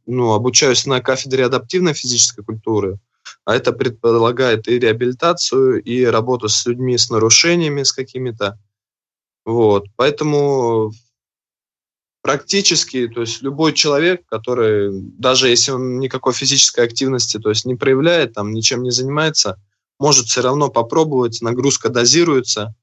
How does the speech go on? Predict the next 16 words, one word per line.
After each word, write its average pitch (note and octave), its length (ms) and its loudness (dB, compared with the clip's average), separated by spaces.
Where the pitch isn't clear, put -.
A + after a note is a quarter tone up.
вот, G#2 280 -4
натяжение B2 540 2
изменяется, C3+ 880 0
амплитуда B2+ 560 0
движений A#2+ 480 2
тоже D3+ 300 2
может B2+ 360 -2
меняться B2+ 460 0
за A2+ 100 0
счет A2+ 220 0
высоты A#2 560 2
и A2+ 160 -2
угла A2+ 320 2
натяжения. G#2+ 760 -4
Вот, F#2 340 -8
это A2 480 -2